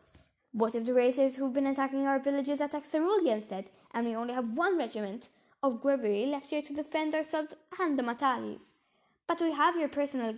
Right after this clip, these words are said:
guard too." "The Janissari," Serafina said, her voice, like her hopes of impressing her mother, growing fainter. Isabella flapped a hand at her. "Another thousand soldiers at most.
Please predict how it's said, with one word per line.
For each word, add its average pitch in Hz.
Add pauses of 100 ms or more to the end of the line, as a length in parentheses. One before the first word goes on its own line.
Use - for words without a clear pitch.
guard 269
too." 240 (880)
"The 294 (100)
Janissari," 294 (500)
Serafina 208
said, 214 (340)
her 233
voice, 226 (340)
like 233
her 247
hopes 226
of 233
impressing 214
her 214
mother, 208 (300)
growing 214
fainter. 214 (1500)
Isabella 240
flapped 220
a 220
hand 214
at 202
her. 208 (380)
"Another 285
thousand 262
soldiers 202
at 202
most. 202